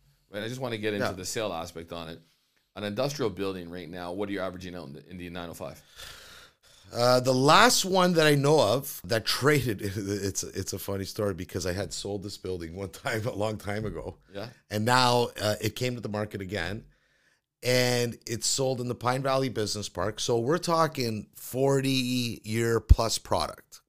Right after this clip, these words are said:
Speaker 2: So this isn't no forty clear. We're talking sixteen clear, all brick.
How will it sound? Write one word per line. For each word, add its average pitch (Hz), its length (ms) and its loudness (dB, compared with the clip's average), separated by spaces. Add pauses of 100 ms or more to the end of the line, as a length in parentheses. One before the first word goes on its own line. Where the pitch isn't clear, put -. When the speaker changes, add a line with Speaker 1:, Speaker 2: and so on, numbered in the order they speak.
(180)
Speaker 2:
So 101 360 -2 (280)
this 131 220 2
isn't 151 440 4
no 131 260 2
forty 127 360 0
clear. 117 280 2
We're 120 120 2
talking 127 420 0
sixteen 160 540 0
clear, 127 420 2 (420)
all 143 200 8
brick. 147 580 6